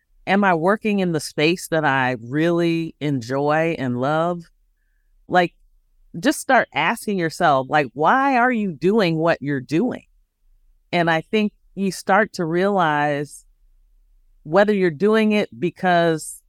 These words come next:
your parents did it or what you're supposed to do. If you're an artist, there's a book that I read a while back called The Artist's Way by Julia Cameron. And she talks about how artists,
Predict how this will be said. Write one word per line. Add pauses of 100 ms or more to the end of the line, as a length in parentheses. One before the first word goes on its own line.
your
parents
did
it
or
what
you're
supposed
to
do.
If
you're
an
artist, (480)
there's
a
book
that
I
read
a
while
back
called
The
Artist's
Way (680)
by
Julia
Cameron. (100)
And
she
talks
about
how
artists,